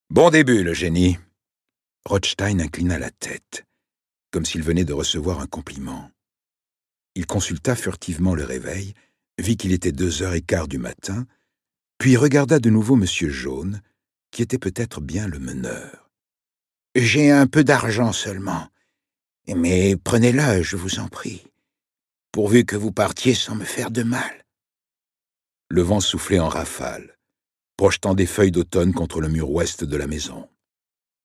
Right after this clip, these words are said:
Rothstein remarqua que la chaudière s'était déclenchée pour la première fois de l'année.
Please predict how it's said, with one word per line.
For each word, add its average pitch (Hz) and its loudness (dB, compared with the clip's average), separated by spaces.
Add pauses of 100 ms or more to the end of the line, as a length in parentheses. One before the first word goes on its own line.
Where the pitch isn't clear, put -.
(800)
Rothstein 139 2 (240)
remarqua 123 0
que 113 -2
la 98 2
chaudière 123 0
s'était 104 -4
déclenchée 98 -4
pour 82 -6
la 80 -4
première 123 2
fois 113 0
de 98 2
l'année. - -4